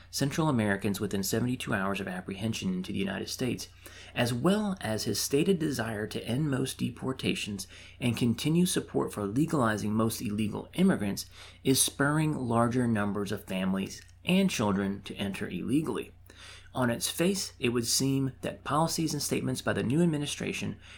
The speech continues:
are being interpreted by prospective migrants to mean that if they are apprehended, they are more likely to be released, or if they enter successfully, they are less likely to be sent home than was the case under the prior administration.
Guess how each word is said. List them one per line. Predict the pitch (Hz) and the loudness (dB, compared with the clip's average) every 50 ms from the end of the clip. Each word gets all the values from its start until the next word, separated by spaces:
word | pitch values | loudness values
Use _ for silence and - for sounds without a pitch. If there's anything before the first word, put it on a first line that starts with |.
| - - | -10 -4
are | - 98 | -2 0
being | 95 120 135 156 165 165 | 2 2 4 4 2 2
interpreted | 160 151 151 - 131 120 - 131 117 120 117 113 113 - - - - | 0 -2 -2 -2 -4 -2 -2 -2 0 0 0 -2 -4 -6 -14 -14 -6
by | - 92 92 | -6 -4 -4
prospective | - 95 92 - - - 131 139 - - 156 127 | -4 -6 -6 -4 -2 -2 -2 -2 0 -2 -2 0
migrants | 127 107 95 98 95 107 107 113 - | 0 -2 -2 -2 -4 -4 -4 -6 -6
to | - - - 101 | -8 -4 -2 2
mean | 107 135 156 160 156 156 151 - - - - | 2 4 4 4 2 0 -2 -4 -8 -12 -4
that | - 104 | 0 2
if | 98 101 - - - | 2 2 2 0 0
they | 123 135 160 | 2 2 4
are | 165 147 | 4 4
apprehended, | 147 143 - 156 151 131 123 107 98 101 104 104 113 - - - - - - | 4 2 0 0 0 0 2 0 0 0 -2 -4 -6 -14 -18 -20 -16 -8 -2
they | 110 107 104 | 0 0 2
are | 98 95 | 2 0
more | 95 101 107 123 151 | 0 0 0 2 2
likely | 151 131 117 113 - 139 131 | 2 2 0 0 2 2 2
to | - 123 | 2 2
be | 113 113 | 2 2
released, | 107 120 127 123 107 104 95 - - - - - - - - - - - - - - | 2 2 0 0 0 -2 -4 -6 -8 -10 -12 -14 -20 -20 -20 -20 -20 -18 -20 -10 0
or | - 175 185 175 165 - - - | 4 4 6 6 4 0 -4 -6
if | - 123 113 110 | -6 -6 -4 -2
they | - 117 107 | -2 -2 -2
enter | 113 117 123 113 | 0 -2 -2 -2
successfully, | 107 - - - - - 175 175 - - 151 147 151 143 - - - | -2 -4 -2 0 2 2 2 2 0 -2 0 0 0 -2 -2 -4 -2
they | - 120 | 0 0
are | 117 123 131 | 2 2 2
less | 117 117 110 110 - | 2 2 0 0 0
likely | - 107 104 98 - 113 110 107 | 0 0 0 0 0 -2 -2 0
to | 113 | 0
be | 117 131 | -2 0
sent | - - - 101 117 | 0 2 0 0 0
home | 113 113 98 90 87 90 95 - - - - - - | 0 0 0 0 0 -2 -6 -10 -16 -20 -20 -10 -4
than | - 120 123 123 | 0 2 4 6
was | 117 120 117 | 6 4 4
the | - 143 | 2 -2
case | 139 - - 95 95 95 - | -2 -4 -6 -6 -6 -6 -6
under | - 98 101 101 | -6 -6 -6 -4
the | 107 123 | -4 -6
prior | 120 - - 90 90 87 87 | -6 -6 -6 -6 -4 -4 -4
administration. | 87 92 90 95 92 - - - 151 151 135 - - - - | -4 -4 -4 -4 -4 -6 -6 -4 -4 -4 -4 -6 -10 -12 -14